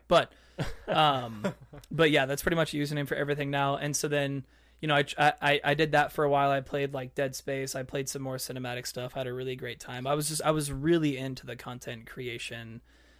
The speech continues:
Speaker 1: Um,
Speaker 2: What was that one, like, Dear Father or something?
Speaker 1: Dear Father.
Speaker 2: I don't know. It was the love interest one.
Speaker 1: No, it was called Mad Father.
Speaker 2: Mad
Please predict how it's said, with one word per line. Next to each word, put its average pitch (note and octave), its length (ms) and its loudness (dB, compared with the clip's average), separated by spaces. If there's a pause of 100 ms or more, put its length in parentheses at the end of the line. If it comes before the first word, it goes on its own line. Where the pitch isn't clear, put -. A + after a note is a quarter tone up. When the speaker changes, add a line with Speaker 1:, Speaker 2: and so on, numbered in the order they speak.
(340)
Speaker 1:
Um, A#2 600 -8 (380)
Speaker 2:
What F#3 140 -6
was A3+ 120 -8
that C4+ 180 -4
one, D#3+ 340 -6
like, D3+ 340 -10
Dear C#3+ 240 -6
Father D3 560 -6
or D#3 60 -10
something? E3+ 500 -14 (460)
Speaker 1:
Dear C#3+ 200 -2
Father. A#2+ 560 -10 (140)
Speaker 2:
I D3 120 -12
don't D3 140 -8
know. C#3 320 -2
It - 60 -12
was B2+ 100 -12
the C#3 100 -8
love D3 220 0
interest C3+ 380 -8
one. B2+ 300 -10 (1080)
Speaker 1:
No, E3 220 6
it D#3 60 6
was D#3+ 160 0
called E3 240 4
Mad C3+ 420 -4
Father. A#2+ 420 -8
Speaker 2:
Mad F3 80 -2